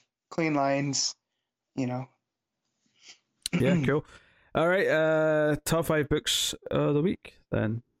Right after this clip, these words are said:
Speaker 1: All right, so, uh, number one is Shazam. Number two is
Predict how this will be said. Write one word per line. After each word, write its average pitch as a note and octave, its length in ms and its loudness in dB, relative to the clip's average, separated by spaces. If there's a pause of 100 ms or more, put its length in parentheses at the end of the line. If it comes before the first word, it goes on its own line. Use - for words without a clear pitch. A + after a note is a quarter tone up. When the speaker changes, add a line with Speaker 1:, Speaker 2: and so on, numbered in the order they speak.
(480)
Speaker 1:
All G3 100 4
right, F3 380 0
so, F3 360 2
uh, E3+ 120 2
number F3+ 220 0
one G#3+ 380 0
is F3+ 80 0
Shazam. F#3 460 2 (680)
Number F3 320 2
two A#3 720 2 (140)
is F3 340 2